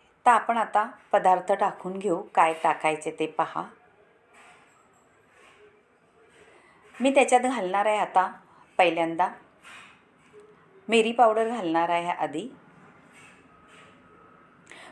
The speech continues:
कारण मिरी पावडरचा स्वाद अप्रतिम लागतो त्याच्यामध्ये. एवढी पुरेसी आहे,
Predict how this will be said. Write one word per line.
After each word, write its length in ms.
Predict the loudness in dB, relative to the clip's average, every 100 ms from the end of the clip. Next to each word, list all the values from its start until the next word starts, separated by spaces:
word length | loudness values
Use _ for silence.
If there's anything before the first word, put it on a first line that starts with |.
| 2
कारण 260 | 2 4 0
मिरी 300 | -2 -2 -2
पावडरचा 640 | 2 2 2 -4 -2 -2 -2 -18 -10
स्वाद 360 | -8 2 2 2 -10 -2
अप्रतिम 640 | -2 0 2 2 0 -4
लागतो 380 | -2 -2 -2 -6
त्याच्यामध्ये. 680 | -4 -4 -4 -4 -6 -8 -10 -18 _ _ _ _ _ _ _ -20 -20 -20 -20 _ _ _ _ _ _ 2
एवढी 260 | 4 4
पुरेसी 580 | -4 -4 0 0 -2 -2
आहे, 360 | -4 -4 -12